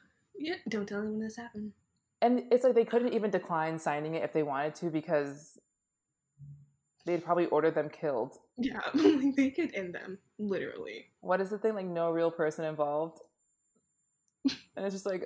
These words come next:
Speaker 2: uh, oh, man. Or when he just, like, set up Kendall and was like, "Okay, you're gonna do this for me. Okay, I've decided I'm not ready to retire." It's like,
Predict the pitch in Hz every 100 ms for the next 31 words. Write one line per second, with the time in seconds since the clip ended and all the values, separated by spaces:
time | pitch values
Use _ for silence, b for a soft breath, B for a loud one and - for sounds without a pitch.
0 | - - 170 170 165 160 165 165 165 147
1 | - - - - _ - 165 147 147 143
2 | 139 139 - - 185 208 202 202 202 185
3 | - - _ _ _ _ _ - - 185
4 | 180 175 170 165 175 180 185 160 165 160
5 | 165 b b b b b b b - 202
6 | 208 208 202 180 175 185 202 185 180 170
7 | 170 151 147 147 - _ 180 180 190 190
8 | 190 185 180 196 185 196 196 202 208 190
9 | - _ _ _ _ _ _ 180 208 226
10 | 196 190 196 185 175 185 165 147 147 160
11 | 185